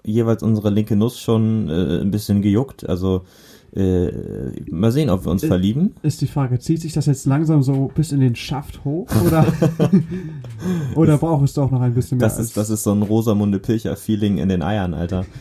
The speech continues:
Speaker 1: Das
Speaker 2: <laughs>
Speaker 1: kribbelt richtig.
Speaker 2: Ja, wir sollten zum N D R gehen damit.
Speaker 1: Mit was?
Speaker 2: Damit, mit der Geschichte. Und daraus machen die einen Film.
Speaker 1: Ja.
Speaker 2: Einfach.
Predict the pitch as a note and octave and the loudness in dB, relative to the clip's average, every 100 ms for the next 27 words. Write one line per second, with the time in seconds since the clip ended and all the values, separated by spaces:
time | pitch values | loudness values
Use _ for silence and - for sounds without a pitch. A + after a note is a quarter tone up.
0 | F#3 - - - B2 A#2 A2+ A2+ A2 G2 | -4 -2 -2 -2 2 2 2 0 2 2
1 | G#2 - - _ _ C3+ B2 A#2 A#2+ B2+ | 0 -4 -20 _ _ -2 2 2 0 -2
2 | B2+ A#2+ A#2+ A#2 A#2 A2+ A2+ A2+ A2 _ | -2 0 2 0 0 2 2 0 -2 _
3 | _ _ _ _ _ G2 F2 F2 E2+ _ | _ _ _ _ _ -6 -4 -4 -6 _
4 | _ _ _ _ _ _ B2+ B2+ A2+ A#2 | _ _ _ _ _ _ -2 0 0 2
5 | B2+ B2 B2 D#3 - A#2+ A#2 A#2+ C3 B2 | 2 4 4 2 0 -2 0 -2 0 0
6 | A#2+ A#2 - B2+ A2+ - _ - F#2 - | 0 -2 2 2 2 -6 _ -4 -4 -2
7 | A#2 A#2 | -2 -4